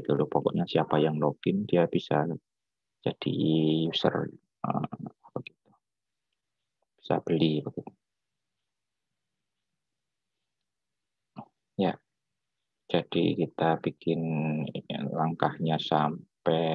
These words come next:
ini dulu lah. Oke, nomor tiga, habis itu kita cek apakah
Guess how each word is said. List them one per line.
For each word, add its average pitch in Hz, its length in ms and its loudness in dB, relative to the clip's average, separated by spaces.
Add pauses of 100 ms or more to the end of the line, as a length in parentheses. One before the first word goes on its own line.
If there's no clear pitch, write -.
(2250)
ini 90 220 2
dulu 80 240 -2
lah. - 180 -8
Oke, 76 380 0
nomor 80 320 -2
tiga, 87 480 2
habis - 240 -2
itu 73 240 -2
kita 80 500 -2 (640)
cek - 160 2 (580)
apakah 80 720 0